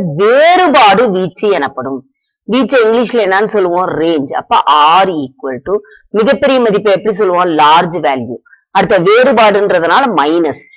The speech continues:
மிகச்சிறிய மதிப்பு S. அப்ப R equal to L minus S. புரியுது அடிக்கண்ணே? இல்ல அப்படின்னா எப்படி எழுதிக்கலாம்? வீச்சு equal to மிகப் பெரிய மதிப்பு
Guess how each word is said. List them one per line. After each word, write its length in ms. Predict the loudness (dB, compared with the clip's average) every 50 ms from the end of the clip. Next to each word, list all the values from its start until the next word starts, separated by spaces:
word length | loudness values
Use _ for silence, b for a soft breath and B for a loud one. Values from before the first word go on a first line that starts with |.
| B B B -4
மிகச்சிறிய 500 | 0 0 0 0 0 0 0 0 0 0
மதிப்பு 380 | 0 0 -2 -2 -4 -2 -4 -2 -2 -2 -4
S. 200 | -4 -6 -10 -6
அப்ப 260 | -6 -6 -2 0 2 2 4 4 4 4
R 120 | 4 4 2
equal 300 | 0 -2 -2 -4 -4 -4
to 140 | -2 -2 -4 0 0 0
L 120 | 2 2 0 0
minus 460 | 0 -2 -2 -2 -2 -4 -6 -8 -10 -12 -10 -10 -10
S. 100 | -10 -12 _ _ _ _ _ _ _ _ _ _ _ _ _
புரியுது 320 | -4 -2 0 0 2 2 2
அடிக்கண்ணே? 440 | 0 0 -2 -2 -2 -2 -2 -4 -6 B B B B _
இல்ல 260 | -2 0 2 2 2
அப்படின்னா 220 | 2 2 0 2
எப்படி 260 | 2 0 0 0 2 2
எழுதிக்கலாம்? 440 | 2 0 0 -2 -2 -2 -2 -4 -6 -10 _ _ _ _ _ _ -12
வீச்சு 800 | -8 -6 -4 -4 -4 -4 -6 -8 _ _ _ -10 -6 -4 -2 -2 -2 -2 -4 -8 -8 -6
equal 460 | -6 -6 -8 -10 _ -6 -6 -6 -6 -8 -10 _
to 140 | -8 -4 -2 -2 -2 -2 -6 -10 _ _ _ _ _ _ _ _ _ _ _ _ _ _ _ _ _ _ _ _ _ _
மிகப் 800 | -14 -12 -12 -10 -10 -8 -8 -8 -10 -12 -8 -6 -4 -4 -4 -8 _ _ _ _ _ _ _
பெரிய 840 | -4 -4 -4 -2 -4 -4 -4 -4 -6 -4 -2 -2 0 0 -2 -4 -6 -12 _ _ _ _ _ _ _ _ _ _ _ _
மதிப்பு 1300 | -14 -12 -10 -6 -6 -6 -6 -6 -8 -6 -6 -8 -8 -8 _ _ _ _ -4 0 0 0 0 -2 -6 -10